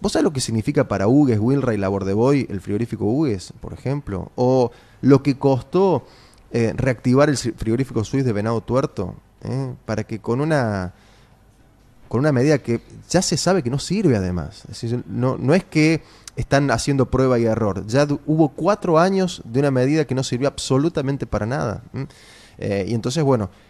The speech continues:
eh, la destrucción que se produce de ese tejido productivo es muy difícil de recuperar después en el tiempo. Y hay otro problema grave en el comercio exterior, que esto es po-, también de-, eh, es, hay que incru-, incorporarlo en el debate. Desaparecer del comercio internacional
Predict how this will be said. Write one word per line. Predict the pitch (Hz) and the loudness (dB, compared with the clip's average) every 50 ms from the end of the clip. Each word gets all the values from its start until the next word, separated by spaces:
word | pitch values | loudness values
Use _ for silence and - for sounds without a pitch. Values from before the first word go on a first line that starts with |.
| _ - | _ -8
eh, | 107 107 - | -8 -8 -6
la | 107 113 117 117 | -2 -2 0 0
destrucción | 123 127 120 - - 139 143 139 - - - 196 196 170 139 | 0 -2 -2 0 2 2 2 2 0 -2 2 4 4 4 4
que | 123 | 2
se | - 120 - | -2 -4 -4
produce | - 110 117 135 131 - 123 | 0 0 0 0 0 -2 -4
de | |
ese | 107 113 101 | -4 -4 -4
tejido | - 110 - - 131 127 | -4 -6 -2 -2 -2 -2
productivo | 120 113 110 113 113 98 - 131 139 147 151 143 - - | 0 0 0 -2 -2 -2 -2 -2 2 2 2 2 0 -2
es | 123 117 120 | -8 -6 -4
muy | 123 131 156 170 175 | 0 2 4 4 4
difícil | 165 139 - 135 135 - - 123 | 4 2 0 -2 -4 -2 -4 -4
de | 110 107 | -4 -4
recuperar | 101 101 - 104 87 101 101 117 120 | -6 -6 -8 -8 -6 -4 -2 -2 -2
después | 110 - 117 - 123 | -4 -4 -6 -4 -4
en | 110 | -4
el | 107 98 | -4 -4
tiempo. | 117 123 127 - 131 - - | -4 -4 -4 -4 -6 -2 -2
Y | 156 | 0
hay | 180 196 202 | 2 2 2
otro | 175 - 160 127 | 0 0 -2 -2
problema | - 131 131 143 165 160 143 | 0 0 0 0 0 0 0
grave | 135 139 143 143 151 156 156 - | 0 2 4 4 4 2 -2 -2
en | 131 123 | -4 -4
el | 117 107 | -4 -2
comercio | - 113 113 123 131 - 135 | -2 -4 -2 -2 -4 -6 -6
exterior, | 120 - - - 107 107 123 120 104 - - - - _ _ _ _ _ _ _ _ _ _ _ _ _ | -8 -8 -6 -4 -2 0 2 2 2 0 -4 -12 -20 _ _ _ _ _ _ _ _ _ _ _ _ _
que | - 113 | -12 -6
esto | - 123 | -6 -6
es | 113 | -6
po-, | - 113 101 | -6 -8 -6
también | - 110 107 117 120 123 | -4 -2 -2 0 0 -2
de-, | 107 113 - - | -2 -4 -6 -6
eh, | 113 110 - | -6 -6 -4
es, | - 120 104 - _ _ | -4 -6 -6 -6 _ _
hay | - 123 123 | -4 -4 -4
que | - 135 | -2 -6
incru-, | 127 - - 110 110 - - - | -6 -4 -2 -4 -4 -4 -6 -8
incorporarlo | - 131 110 123 113 - - 127 123 131 127 120 | -8 -4 -4 -4 -4 -2 -2 0 0 0 0 0
en | 113 | 0
el | 110 | -2
debate. | 107 107 104 92 90 - 104 95 - - - - - - - - - - - - - - - - - _ _ _ _ _ _ _ | -2 -2 -4 -4 -6 -8 -12 -12 -12 -16 -20 -20 -20 -20 -20 -20 -20 -20 -20 -20 -20 -20 -20 -20 -20 _ _ _ _ _ _ _
Desaparecer | 143 160 165 - - - - 175 160 175 165 - - 220 185 | 0 2 2 4 2 2 2 2 2 2 2 4 2 4 4
del | 143 127 120 | 4 2 2
comercio | 127 123 127 127 - - 123 | 0 0 0 0 0 -2 -2
internacional | 107 - 107 104 110 101 - - 110 110 101 95 101 104 | -2 -2 -4 -4 -4 -4 -4 -4 -2 -2 -4 -6 -8 -10